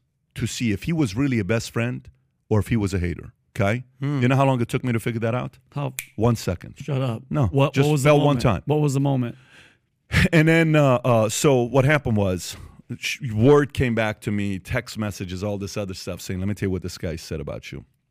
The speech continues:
Speaker 1: I said, "Got it. Well, I'm not surprised." Finally validated that, uh, I was right. That guy was a waste of time. Okay, I gave him credit, you know, benefit of the doubt, but he was right. You know what happened? The guys I thought didn't have my back,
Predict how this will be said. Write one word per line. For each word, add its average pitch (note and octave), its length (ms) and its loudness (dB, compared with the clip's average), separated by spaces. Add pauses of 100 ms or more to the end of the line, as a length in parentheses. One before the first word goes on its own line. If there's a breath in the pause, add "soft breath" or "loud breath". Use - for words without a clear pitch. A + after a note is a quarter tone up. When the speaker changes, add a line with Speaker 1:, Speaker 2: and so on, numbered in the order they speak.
(340)
Speaker 1:
I F2+ 40 -12
said, - 240 -12
"Got A#2 240 -4
it. - 60 -14 (100)
Well, G#2+ 260 0
I'm F2+ 140 -4
not F#2 160 -4
surprised." - 500 -8 (180)
Finally G#2 500 -4 (100)
validated F2+ 680 0 (600)
that, F#2 300 -6
uh, G2+ 200 0
I A#2 80 4
was A#2 160 4
right. - 360 0 (140)
That G2 140 -4
guy A2 80 0
was G2+ 120 0
a G2+ 40 2
waste F#2+ 240 0
of - 80 -18
time. C#2+ 260 -8 (180)
Okay, F2 100 -6
I F#2 120 -2
gave G#2 160 2
him G2 80 0
credit, A2+ 480 0
you A2+ 140 0
know, F#2 80 0
benefit A#2 320 0
of G#2 60 0
the G#2+ 80 0
doubt, C3 340 -2 (580 soft breath)
but G#2+ 100 4
he A2 80 6
was A2 160 2
right. D2 300 -6 (1000)
You B2+ 120 0
know B2 60 4
what A2+ 100 0
happened? A#2 380 -2 (480 soft breath)
The A#2 100 4
guys C3+ 480 2
I G#2+ 100 4
thought - 480 -6
didn't B2 280 4
have E2 180 0
my D2+ 140 -6
back, C2+ 460 -12